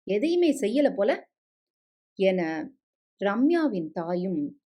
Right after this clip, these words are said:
விவாதத்தில் இறங்க, அங்கே சம்பந்தப்பட்ட மாப்பிள்ளையும் பெண்ணும் இல்லாது, சம்பந்திகள் வாய்ச்சண்டை தெரு வரையில் இறங்கி அசிங்கமானது.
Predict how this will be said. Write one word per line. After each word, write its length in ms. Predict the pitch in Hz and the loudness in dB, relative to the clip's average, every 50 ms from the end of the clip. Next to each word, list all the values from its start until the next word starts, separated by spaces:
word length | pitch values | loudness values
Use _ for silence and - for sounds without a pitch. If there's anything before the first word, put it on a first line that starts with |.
| _ _ _ | _ _ _
விவாதத்தில் 720 | - 180 190 185 220 214 220 208 208 208 208 180 156 147 | -6 -4 -4 -2 0 0 0 -2 -2 -4 -4 -6 -6 -6
இறங்க, 520 | 160 170 165 170 175 175 185 196 196 - _ _ _ _ _ _ _ _ _ _ _ _ _ _ _ _ _ _ _ _ _ _ _ _ _ _ | -4 -4 -4 -2 0 0 0 0 -2 -8 _ _ _ _ _ _ _ _ _ _ _ _ _ _ _ _ _ _ _ _ _ _ _ _ _ _
அங்கே 360 | - 208 233 233 226 226 196 190 | 0 0 2 2 2 2 2 0
சம்பந்தப்பட்ட 760 | - 226 214 240 269 359 370 339 285 - - 190 - - 180 | 0 -2 0 2 4 4 4 2 0 0 -2 -4 -4 -4 -6
மாப்பிள்ளையும் 840 | 170 170 165 180 202 - - 254 240 240 220 190 175 180 170 147 - - _ | -6 -6 -6 -6 -8 -8 -8 -6 -4 -2 -2 -2 -2 -4 -6 -6 -8 -8 _
பெண்ணும் 500 | - 180 185 190 196 208 190 160 - - | -2 -2 0 0 -2 -2 -4 -6 -6 -6
இல்லாது, 680 | - 185 190 196 208 196 180 170 160 196 277 370 - _ _ _ _ _ _ _ _ _ _ _ _ _ | -4 -4 -2 -2 0 0 0 0 -2 -4 -4 -6 -8 _ _ _ _ _ _ _ _ _ _ _ _ _
சம்பந்திகள் 1040 | - - - 180 180 190 208 220 220 220 202 196 185 190 185 175 160 147 - - _ _ _ _ _ _ _ _ _ _ _ - | -10 -6 -4 -4 -2 -2 -2 -2 -2 -2 -2 0 0 2 2 0 0 -4 -6 -10 _ _ _ _ _ _ _ _ _ _ _ -8
வாய்ச்சண்டை 840 | 170 175 214 254 320 302 - - 247 208 180 170 165 147 - - - _ _ _ | -4 0 0 0 0 -2 -4 -6 -4 -4 -2 -4 -4 -4 -8 -10 -14 _ _ _
தெரு 360 | - - 214 220 233 262 254 233 | 0 2 2 2 2 2 0 2
வரையில் 520 | 196 175 170 185 185 185 185 156 147 - | 2 2 2 0 0 -2 -4 -4 -6 -6
இறங்கி 600 | - 180 170 175 185 180 180 185 190 247 - - _ _ _ _ _ _ _ _ _ _ _ _ _ _ _ _ _ _ _ _ _ _ _ _ _ _ _ _ _ - | -6 -2 0 0 0 0 -2 -4 -6 -8 -8 -10 _ _ _ _ _ _ _ _ _ _ _ _ _ _ _ _ _ _ _ _ _ _ _ _ _ _ _ _ _ -12
அசிங்கமானது. 800 | 165 156 - - 190 196 190 185 165 160 147 143 143 - - | -12 -10 -8 -6 -4 -2 -2 -2 -2 -4 -6 -6 -6 -8 -12